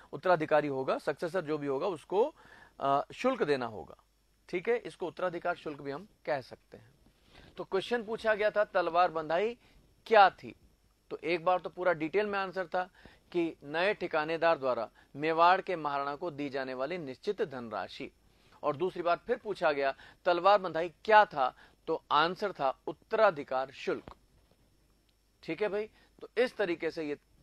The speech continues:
तलवार बंधाई जनता से वसूली। अब जनता ने बहुत ज्यादा इसका विरोध किया, और आगे चलकर, विरोध चलते हुए आगे चलकर हमें तीन लीडर्स यहां पर नजर आते हैं।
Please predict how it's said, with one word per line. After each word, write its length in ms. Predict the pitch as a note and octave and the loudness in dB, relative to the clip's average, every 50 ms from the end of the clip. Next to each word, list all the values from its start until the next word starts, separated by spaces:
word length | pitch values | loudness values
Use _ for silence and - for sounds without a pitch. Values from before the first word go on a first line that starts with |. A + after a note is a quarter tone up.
| _ _ _ _ _ _ - | _ _ _ _ _ _ -6
तलवार 280 | D3 C#3 C#3+ D3+ D3+ | -6 -2 -2 -2 -2
बंधाई 220 | C#3 C3+ C3+ C#3 B2+ | -2 -4 -10 -10 -10
जनता 260 | B2 C3 C3 A#2+ E3 | -10 -10 -8 -6 -6
से 120 | D#3+ F#3 | -4 -4
वसूली। 400 | F3 E3+ D#3+ - F3+ F#3 F#3 F#3+ - - - - - | -4 -4 -4 -2 -2 -2 -4 -4 -8 -12 -18 -6 -2
अब 140 | - C#3+ C#3+ C3+ | 0 0 0 0
जनता 580 | A#2+ F3 F3+ F#3+ F#3+ D#3+ - - G3+ G3+ G3 F#3+ E3+ | -2 -2 -2 -2 -4 -2 2 4 6 6 4 2 0
ने 200 | D3+ D3+ D#3 D#3 D3 C3 A#2 A#2 - | -6 -8 -6 -8 -8 -10 -14 -14 -12
बहुत 380 | B2 A#2 - - F#3 F#3+ - _ - - _ _ - - | -12 -8 -4 0 0 0 -2 _ -16 -20 _ _ -20 -20
ज्यादा 380 | B2+ A#2+ A#2+ D3 D3 D3 C#3+ D#3 | -14 -8 -4 -4 -2 -2 -2 -4
इसका 300 | D3 C3+ - - C#3 C3 | -6 -6 -6 -4 -2 -2
विरोध 460 | B2 A2+ A#2+ B2+ C3 C#3+ D#3 D3+ D3+ | -2 -2 -4 -4 -2 -2 -4 -4 -6
किया, 320 | D3+ - F#3 F#3 F#3+ G3 G#3 _ _ _ _ - - _ - - - _ - - - - - _ - | -10 -8 -6 -4 -4 -6 -8 _ _ _ _ -20 -20 _ -20 -20 -20 _ -20 -20 -20 -20 -16 _ -4
और 160 | - D#3+ E3 - _ _ - | -2 -2 -2 -4 _ _ 0
आगे 420 | C3+ D3+ D#3+ F3 G3 F#3 A#3 C#4 C#4+ | 4 4 6 4 4 4 4 2 4
चलकर, 520 | - - G3+ F3 E3 - - C3+ A#2+ - - _ _ _ _ _ _ _ _ _ - | 4 2 0 0 0 -2 -4 -4 -4 -6 -10 _ _ _ _ _ _ _ _ _ -14
विरोध 400 | C#3 C3+ D#3+ E3+ F3+ F3+ F3+ E3+ | -8 -4 -2 0 0 0 -2 -4
चलते 400 | E3+ - F#3 F3+ F#3 F#3 G3 C4+ | -2 2 2 2 2 2 2 4
हुए 260 | C4 A#3 F3+ D#3 D3 D3 - - | 4 4 4 2 0 -2 -2 0
आगे 360 | - C#3 D3 D#3+ F#3 G#3+ A3+ | 4 4 4 4 4 2 0
चलकर 380 | - - F3 E3+ D#3+ F3 D#3+ D#3 | 0 -2 -4 -4 -2 -4 -4 -4
हमें 240 | C#3+ C#3+ C#3+ D3 C#3+ C#3+ _ _ _ - | -4 -8 -8 -8 -10 -10 _ _ _ -6
तीन 420 | - A#3 A#3+ B3 B3 B3 A#3+ A#3 G#3 | -4 -2 0 0 0 -2 -2 -6 -8
लीडर्स 520 | E3+ D#3+ D#3+ D#3+ D#3 D3+ E3 E3+ D#3+ D3+ | -8 -8 -8 -6 -4 -4 -4 -4 -6 -8
यहां 220 | D3+ C3 B2+ A#2+ A#2+ | -12 -10 -10 -10 -10
पर 160 | - C3 B2+ | -8 -10 -8
नजर 320 | B2+ B2 A#2 A2+ B2 A#2 - | -8 -8 -8 -8 -10 -10 -8
आते 300 | - G2+ G2 _ - G#2 | -10 -12 -12 _ -16 -20
हैं। 220 | G#2 G2+ G#2+ - | -18 -18 -20 -20